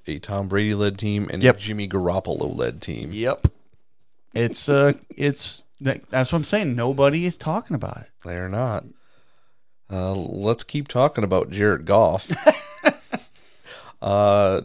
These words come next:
Speaker 1: Jared Goff, who fumbled in ten straight games prior to not fumbling the previous week, fumbled again on Sunday. That is thirteen fumbles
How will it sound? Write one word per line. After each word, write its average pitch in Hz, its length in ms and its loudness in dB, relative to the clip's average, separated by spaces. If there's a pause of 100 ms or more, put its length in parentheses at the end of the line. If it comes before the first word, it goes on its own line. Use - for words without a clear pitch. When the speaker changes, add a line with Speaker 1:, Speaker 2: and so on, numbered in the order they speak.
(120)
Speaker 1:
Jared 123 400 2
Goff, 139 300 4
who 117 100 -8
fumbled 131 400 2
in 104 260 0
ten 170 400 0
straight 156 560 0
games 123 680 2 (320)
prior 131 520 2
to 113 180 -4
not 131 320 0
fumbling 127 720 0 (380)
the 104 160 -2
previous 143 580 0
week, 101 380 -2 (280)
fumbled 190 540 2
again 160 240 4
on 143 220 4
Sunday. 98 600 -2 (420)
That 107 120 -8
is 104 160 -4
thirteen 226 800 0
fumbles 107 640 2